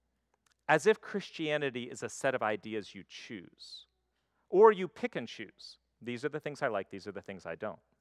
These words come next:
Now, yes, there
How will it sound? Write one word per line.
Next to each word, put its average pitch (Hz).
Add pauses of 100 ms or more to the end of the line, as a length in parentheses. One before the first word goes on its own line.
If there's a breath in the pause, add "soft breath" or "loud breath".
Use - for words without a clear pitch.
(1160 soft breath)
Now, 143 (200 soft breath)
yes, 147 (540)
there 156